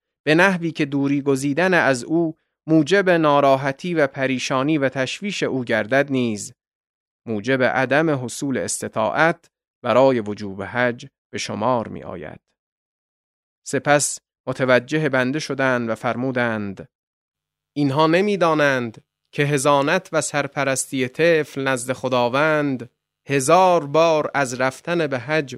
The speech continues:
مهمتر و قابل توجه تر است. نکتهٔ مهم در حضانت طفل نزد پروردگار،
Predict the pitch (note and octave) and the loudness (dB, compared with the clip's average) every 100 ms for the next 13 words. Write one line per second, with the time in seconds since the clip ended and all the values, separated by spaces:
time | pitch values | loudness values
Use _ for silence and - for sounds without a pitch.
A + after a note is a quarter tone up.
0 | - B2+ B2 A#2 - C#3+ D#3 A2+ - _ | -6 -4 -2 -4 -2 0 2 0 -8 _
1 | _ - A#2+ - A#2 G#2+ G#2+ G#2 - G2+ | _ -4 -2 2 2 2 -4 -6 -6 -6
2 | G2 - G2+ - C3 D3+ A2+ G#2 - - | -6 -8 -14 -6 -4 -2 -4 -10 -16 -18
3 | _ _ _ _ _ _ _ _ _ _ | _ _ _ _ _ _ _ _ _ _
4 | _ _ C3 C#3+ - - G#3 F#3+ D3+ C#3 | _ _ -4 -4 -2 -4 0 0 0 -2
5 | G3+ F#3 D3+ C3 C3 B2+ C3 C3 A#2+ B2+ | 0 2 2 2 -2 0 0 0 -2 -8
6 | - E3+ F3+ D#3+ - C#3+ F3+ D3+ C#3+ C#3 | -4 0 0 0 -4 -4 -2 -2 -4 -2
7 | B2+ A#2+ A#2 A#2 B2 D3+ D3+ C3 B2+ | -2 -2 -2 -2 0 2 2 0 -6